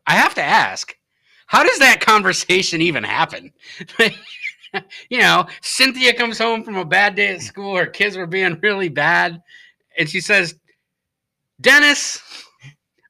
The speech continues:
I'm gonna need some of your sperm because I'm gonna cook 'em into cupcakes that I'm gonna give to my class tomorrow."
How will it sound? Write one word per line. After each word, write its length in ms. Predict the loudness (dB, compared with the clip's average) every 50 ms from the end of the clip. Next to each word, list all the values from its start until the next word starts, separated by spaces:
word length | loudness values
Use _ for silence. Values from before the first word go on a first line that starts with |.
| _ -2
I'm 160 | 0 0 0
gonna 180 | 2 2 0 2
need 280 | 2 0 0 -2 -2
some 200 | -2 -2 -2 -2
of 80 | -2 -2
your 200 | -2 -2 -2 -2
sperm 560 | -4 -6 -6 -6 -4 -4 -6 -8 -12 -16 -20 _ _ _ _ _ _ _ _ _ _ _ _ _ _ _ _ -10
because 220 | -6 -4 -2 0
I'm 100 | 0 0
gonna 160 | 0 -2 -2
cook 300 | -2 -2 0 0 0 0
'em 100 | 0 -2
into 160 | -2 -2 -4
cupcakes 880 | -6 -4 -4 -4 -4 -4 -6 -6 -4 -4 -2 -4 -6 -8 -12 -14 -14 -16 _ _ _ _ _
that 120 | -4 -4 -2
I'm 60 | 0
gonna 100 | -2 -2
give 220 | -2 -2 -4 -6 -6
to 40 |
my 140 | -8 -8 -8
class 420 | -8 -8 -6 -4 -4 -4 -4 -6 -10
tomorrow." 520 | -18 -20 -20 -20 -20 -20 _ -20 -20 _